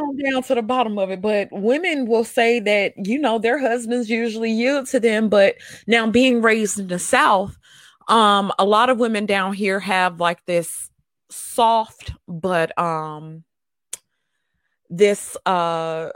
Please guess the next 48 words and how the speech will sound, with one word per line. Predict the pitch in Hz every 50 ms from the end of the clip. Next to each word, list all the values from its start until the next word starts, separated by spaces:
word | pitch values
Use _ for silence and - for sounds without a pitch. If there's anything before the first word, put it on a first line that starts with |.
| - _ - -
so | - - 254 226 214
submission | - - - 196 208 233 262 269 - 269 262 214
has | 214 208 185 -
been | 175 175 180 185 185
told | - - 202 185 185 180 175 170 170 - -
to | - 180 156 -
us | - 185 208 202 185 -
that | - 175 165 160 156 - _ -
submission | - 180 160 160 180 180 - 180 165
is | 156 147 156
our | 160 160 156
superpower. | - - 202 165 - 151 - 160 - - - 90 - _ _ _ _ _ _ - - - - 160 _ - -
And | 196 190 190 190 185 185 180 175 180 175 175 175 170 180 - - _ -
I | 185 185
think | - - 202 190 190 - -
a | 185
lot | 180 170 175 175 190 208
of | 214 180
women | 175 180 175 175 170 175 160
use | 156 170 170 175 170 151
their | 151 156 156
submission | 160 - - - 156 156 165 170 165 - 185 170 160
to | - - - 175 165 165 160 160 143
try | - - - 180 160 165
to | - - 185 165
lead | 156 147 156 151 156 160 - _
from | - 135 139 143
the | 135 143
back. | 151 143 - 190 220 196 147 - - - _ _ - - - - _ -
And | 185 190 180
a | 180
woman | 175 180 190 202 220 226 226 233 214
will | 196 185 185
be, | 165 170 170 170 170 170 170 160 143 -
uh, | - 170 160 151 151
quite, | - - - 226 214 - - 139 - -
and, | - 208 208
and | 190 202 247
then, | 320 359
you | 381 494 494
know, | 453 349 339
it's | 349 370 -
kinda | - - 466 440 392 339
like | 320 311 - 247
manipulation | 262 254 277 294 - 311 262 254 254 254 - 262 247
one | 247 240 233
oh | 240 269
one. | 262 214 196 190 196 233